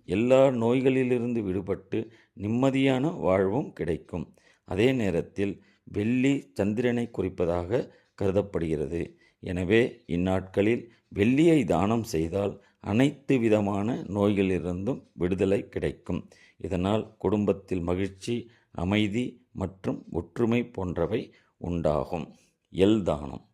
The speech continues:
மகாலயபட்ச காலத்தில் கருப்பு எள் தானம் செய்வதன் மூலம் அனைத்து தடைகளிலிருந்தும் விடுதலை பெறுவர். இது மட்டுமன்றி கிரகங்கள் மற்றும் ராசியினால் ஏற்படும் தடைகள் விலகும். மேலும்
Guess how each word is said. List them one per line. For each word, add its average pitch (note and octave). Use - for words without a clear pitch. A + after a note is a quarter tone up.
மகாலயபட்ச B2+
காலத்தில் D#2+
கருப்பு C#3+
எள் A2
தானம் F#2+
செய்வதன் E2
மூலம் E2+
அனைத்து A#2+
தடைகளிலிருந்தும் G2+
விடுதலை G2+
பெறுவர். D#2+
இது F2+
மட்டுமன்றி A#2
கிரகங்கள் C#3
மற்றும் G2+
ராசியினால் C3+
ஏற்படும் G2
தடைகள் G2
விலகும். E2
மேலும் G2+